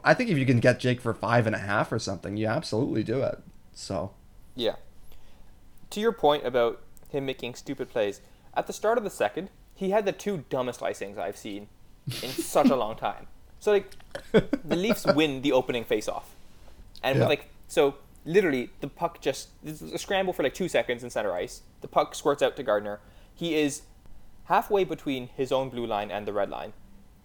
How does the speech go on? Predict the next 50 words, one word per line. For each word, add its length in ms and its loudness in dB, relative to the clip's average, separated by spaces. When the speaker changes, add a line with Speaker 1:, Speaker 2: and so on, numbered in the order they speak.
Speaker 2:
They're, 400 4
the 120 0
players 300 2
are, 60 0
like, 160 2
just 140 -10
scrambled 280 0
in 60 -2
a 60 -8
big 180 0
mess 160 -2
in 60 -8
front 160 -4
of 60 -4
him. 60 -6
No 120 4
one 260 2
is 160 -4
beyond 460 2
either 240 -2
blue 180 -6
line, 240 -8
right? 200 2
Everyone's 360 -2
in 80 -6
the 40 -8
neutral 260 -8
zone. 220 -6
And 160 0
for 80 -8
some 160 0
reason, 240 -4
Gardner 300 2
just 260 -8
winds 520 -2
up 280 6
and 200 -2
unleashes 400 0
his 140 -6
best 580 -2
Roman 320 4
Polak, 680 2
un-, 180 0
you 120 -4
know, 100 4
release 300 6
the 100 2
Kraken, 600 4
Speaker 1:
<laughs> 180 -6
Speaker 2:
um, 440 8